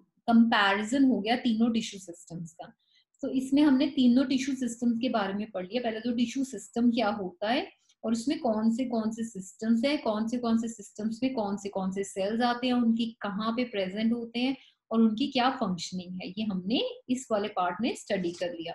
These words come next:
So, अब हम part three में, part three में इस chapter को cover करेंगे। इस chapter में, इस part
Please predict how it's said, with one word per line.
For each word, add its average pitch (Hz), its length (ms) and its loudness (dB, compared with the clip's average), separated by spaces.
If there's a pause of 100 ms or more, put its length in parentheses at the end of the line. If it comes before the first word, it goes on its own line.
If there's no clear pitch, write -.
(520)
So, 349 280 -4
अब 262 100 6
हम 320 320 2
part 262 260 4
three 247 360 4
में, 180 200 0 (320)
part 247 280 4
three 294 200 2
में 302 100 6
इस 311 120 -2
chapter 226 400 -2
को 277 120 -2
cover 226 380 0
करेंगे। 214 360 0
इस 269 220 0
chapter 233 400 0
में, 262 280 8
इस 262 140 2
part 233 240 2